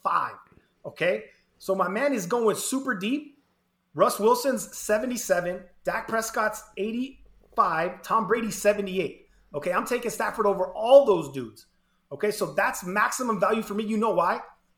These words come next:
Who has a better shot at throwing for the most yards in the N F L this year? Probably Stafford and Justin Herbert.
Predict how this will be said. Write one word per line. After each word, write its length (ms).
Who 320
has 220
a 40
better 260
shot 360
at 120
throwing 180
for 120
the 80
most 280
yards 260
in 60
the 60
N 80
F 140
L 80
this 160
year? 260
Probably 220
Stafford 420
and 80
Justin 260
Herbert. 320